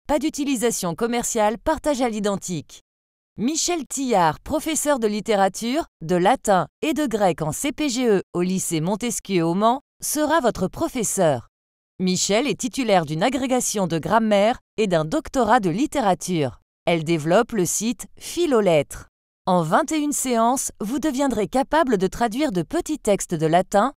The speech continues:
et de rattraper les cours de latiniste continuant. Vous pourrez vous auto-évaluer grâce à de nombreux exercices interactifs afin d'être fin prêt pour le concours d'entrée en grande école si vous le préparez.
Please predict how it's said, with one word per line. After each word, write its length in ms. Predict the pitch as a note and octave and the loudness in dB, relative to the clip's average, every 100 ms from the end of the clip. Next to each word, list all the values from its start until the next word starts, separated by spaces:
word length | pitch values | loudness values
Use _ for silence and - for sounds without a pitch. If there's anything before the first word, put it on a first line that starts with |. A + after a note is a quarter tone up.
| - | -2
et 100 | F#3+ | 0
de 120 | F3 | 2
rattraper 560 | F3 D4 - B3+ C#4+ D4+ | 2 2 0 0 0 -2
les 120 | A3 | -2
cours 240 | - C#4 | 0 0
de 60 | F3+ | 2
latiniste 680 | E3+ C#4 C#4 A#3 C4 - C4 | 2 0 0 -2 -2 -2 -4
continuant. 680 | A#3+ A3 A3 F#3+ F3 C3 - _ _ _ | -4 -4 -2 0 0 0 -4 _ _ _
Vous 180 | F#3+ F3+ | -6 -6
pourrez 320 | - E3+ G3 | -2 -2 0
vous 300 | C4+ F#3+ C#3+ | 0 -2 -2
auto-évaluer 800 | D4 C#4+ C#4+ A3+ G3+ G3 F3+ G#3+ - _ | -4 -2 -2 2 2 2 2 0 -2 _
grâce 300 | G#3+ C#4 - | -2 -2 0
à 60 | G#3+ | -2
de 120 | F3 | 0
nombreux 500 | E3+ A#3+ D4 D4 B3 | 0 -2 -2 -2 -2
exercices 600 | A3 G#3+ - - E3+ D3 | -2 -2 -4 -4 -4 -2
interactifs 800 | A#3 B3+ A3+ A#3 - A3 B3 - - A#3+ | -2 -2 -2 -2 -4 -6 -6 -10 -2 2
afin 340 | C4 - D#4+ | 2 2 0
d'être 320 | B3 E3+ F3 | 0 0 -2
fin 300 | D#3 - D#4+ | -2 0 -2
prêt 240 | - A#3 C4+ | 0 -2 0
pour 180 | B3 | 0
le 100 | F3+ | 0
concours 460 | E3 D#4+ D#4+ C#4 G3+ | 0 -4 -2 -2 0
d'entrée 460 | E3+ D#4+ - B3+ E3+ | 0 0 0 0 0
en 100 | D#3 | 0
grande 280 | F#3+ D4 | -2 -2
école 440 | C4 - G#3 G#3 A#3 - - | -2 0 2 2 0 -10 -8
si 220 | - E4 | -4 -4
vous 100 | C#4 | 0
le 100 | C4+ | 0
préparez. 600 | G3+ A3+ G#3 F#3 E3+ C3+ | 0 0 2 2 0 -4